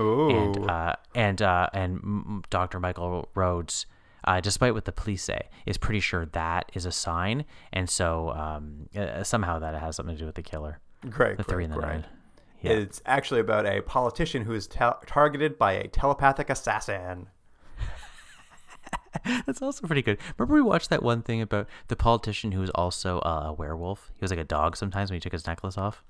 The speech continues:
Speaker 1: Oh, yeah. What was that? I don't even remember what it was
Speaker 2: I don't
Speaker 1: called.
Speaker 2: remember. It was good, though. It was good. Whatever it was, it was good.
Speaker 1: All right, Jordan. Next episode, Coffin Coffin in the Sky.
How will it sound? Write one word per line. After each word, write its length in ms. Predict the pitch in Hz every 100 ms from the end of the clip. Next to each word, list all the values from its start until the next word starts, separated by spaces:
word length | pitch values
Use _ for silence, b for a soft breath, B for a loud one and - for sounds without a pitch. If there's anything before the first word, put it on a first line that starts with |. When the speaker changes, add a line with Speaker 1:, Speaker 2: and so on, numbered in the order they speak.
| - -
Speaker 1:
Oh, 240 | 143 160
yeah. 560 | 160 139 147 131 110 101
What 220 | 104 156
was 120 | 139
that? 360 | 117 - 101 104
I 40 |
don't 160 | 127 123
even 140 | 113
remember 220 | 107 110 107
what 40 |
it 80 | 101
was 40 |
Speaker 2:
I 40 | 233
don't 80 | 330
Speaker 1:
called. 120 | -
Speaker 2:
remember. 260 | 247 151
It 120 | 117 240
was 120 | 196
good, 200 | 190 190
though. 280 | 117 98 98 -
It 40 |
was 100 | 254
good. 220 | 208 202 131
Whatever 280 | 147 180
it 40 | 160
was, 200 | 143 120
it 40 |
was 120 | 104 98
good. 260 | 104 87 - b b - - B B B
Speaker 1:
All 120 | 117
right, 160 | 113 101
Jordan. 320 | 104 98 95
Next 220 | 107 113 120
episode, 600 | 110 107 113 104 101 95 b b b -
Coffin 460 | - 151 151 185 165
Coffin 480 | 180 190 - 104 98
in 160 | 101
the 80 | 98
Sky. 680 | - 107 101 117 95 90